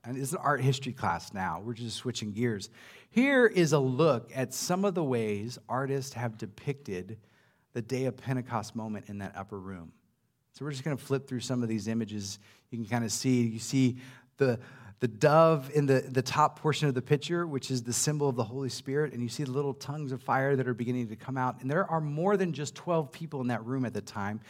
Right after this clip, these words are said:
Some would say there would be around a hundred and twenty. You go to the next picture, you see what's happening here. You see, like, just like, it's interesting how artists would have rendered things.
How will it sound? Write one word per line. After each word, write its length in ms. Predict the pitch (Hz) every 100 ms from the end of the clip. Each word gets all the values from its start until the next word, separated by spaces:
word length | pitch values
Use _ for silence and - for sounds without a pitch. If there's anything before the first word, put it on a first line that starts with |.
| -
Some 300 | - - 175
would 160 | 190 135
say 180 | 127 113
there 120 | 113
would 160 | 113
be 100 | 107
around 260 | 104 107 113
a 40 |
hundred 260 | 95 123 113
and 120 | 95
twenty. 440 | - 113 98 85 80 _ _ _ _ _ _ _ _ _ _ _ _ _ _ _ _ _ _ -
You 80 | 120
go 60 |
to 40 | 123
the 60 |
next 240 | 117 123 -
picture, 320 | 131 - 123
you 120 | 113
see 200 | 110 131
what's 160 | 117 -
happening 400 | 110 110 120 113
here. 280 | 120 117
You 120 | 117 107
see, 140 | -
like, 320 | 120 117 -
just 160 | 151 175
like, 160 | 180 180
it's 180 | 175
interesting 360 | 233 233 208 202
how 260 | 156 170 -
artists 380 | 143 160 151 147
would 100 | 139
have 160 | 120
rendered 360 | 120 131 120 123
things. 420 | 92 85 87 -